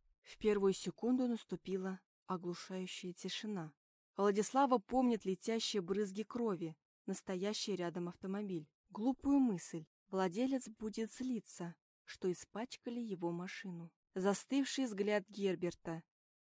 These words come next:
и следом Наталью, медленно оседавшую на бетонный пол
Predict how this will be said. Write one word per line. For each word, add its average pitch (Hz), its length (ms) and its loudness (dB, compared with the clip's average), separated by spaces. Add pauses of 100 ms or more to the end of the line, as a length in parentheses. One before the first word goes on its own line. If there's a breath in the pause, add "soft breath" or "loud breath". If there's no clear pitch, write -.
(320)
и 180 80 -4
следом 208 500 0
Наталью, 170 640 -4 (800)
медленно 240 640 0
оседавшую 170 880 -8 (100)
на 180 160 -2
бетонный 165 600 -6 (120)
пол 160 240 -4